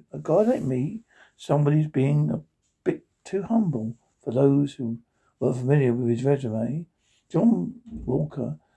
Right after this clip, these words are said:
first person in American history to receive three medals of honor, ran an S R S one missions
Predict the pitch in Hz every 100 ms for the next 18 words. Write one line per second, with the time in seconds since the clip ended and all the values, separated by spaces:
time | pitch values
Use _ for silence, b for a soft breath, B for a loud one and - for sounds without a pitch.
0 | _ _ - 139 147 156 151 147 147 147
1 | 151 151 139 - 123 135 135 151 - 240
2 | 262 - - 208 220 170 143 151 - -
3 | 151 - - - b b b 139 135 -
4 | - 170 - - _ 160 170 - 160 -
5 | _ 156 170 143 127 139 139 110 113 139